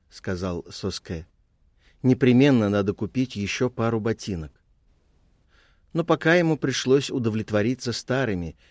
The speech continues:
с прохудившимися подметками. Он надел их и немного подвернул брюки. Вернувшись домой, Соске увидел, что Ойоне поставила возле трюмо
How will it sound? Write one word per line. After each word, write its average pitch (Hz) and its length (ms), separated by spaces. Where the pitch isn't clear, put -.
с - 100
прохудившимися 117 1000
подметками. 90 760
Он 127 200
надел 117 440
их - 160
и 151 80
немного 135 480
подвернул 104 560
брюки. 87 520
Вернувшись 113 640
домой, 113 480
Соске - 520
увидел, 131 520
что 95 380
Ойоне 110 480
поставила 107 640
возле 98 340
трюмо 104 480